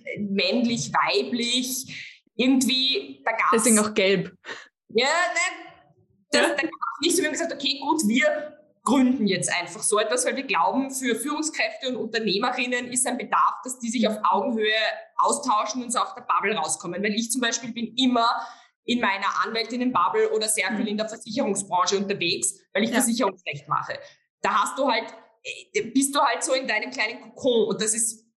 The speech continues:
Speaker 1: für jede Person so, du bist immer in deiner Bubble.
Speaker 2: Immer
Speaker 1: Und
Speaker 2: in der
Speaker 1: wir
Speaker 2: Bubble.
Speaker 1: bringen da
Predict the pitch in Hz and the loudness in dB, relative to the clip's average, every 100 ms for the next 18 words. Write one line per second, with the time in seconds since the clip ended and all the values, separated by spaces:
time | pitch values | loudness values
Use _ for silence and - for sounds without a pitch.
0 | - 254 180 208 220 214 190 175 - - | -4 0 2 0 2 2 2 0 -4 -14
1 | _ - 294 - 208 208 254 220 220 208 | _ -2 0 4 4 4 4 0 -4 -4
2 | 247 - - 254 254 247 208 220 214 170 | -4 -4 -2 0 2 0 -2 -2 0 0
3 | 165 - 208 214 202 185 254 269 - 214 | 0 2 4 4 2 2 2 2 2 2
4 | 262 285 220 | 2 0 2